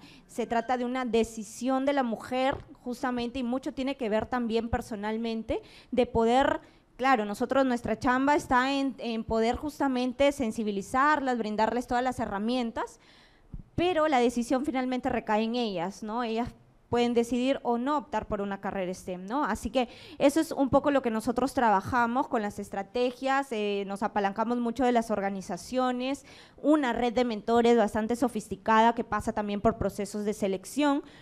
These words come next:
lo cual implica de que, claro, nosotros somos los entes que organizamos,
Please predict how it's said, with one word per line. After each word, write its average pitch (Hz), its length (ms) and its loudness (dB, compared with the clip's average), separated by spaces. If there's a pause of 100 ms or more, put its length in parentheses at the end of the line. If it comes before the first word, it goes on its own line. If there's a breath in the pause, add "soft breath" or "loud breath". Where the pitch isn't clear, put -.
lo 226 120 4
cual 226 180 4
implica 247 360 2
de 240 120 6
que, 208 160 -6
claro, 214 260 4
nosotros 233 420 0
somos 254 220 4
los 233 160 2
entes 233 260 0
que - 120 2
organizamos, 233 760 2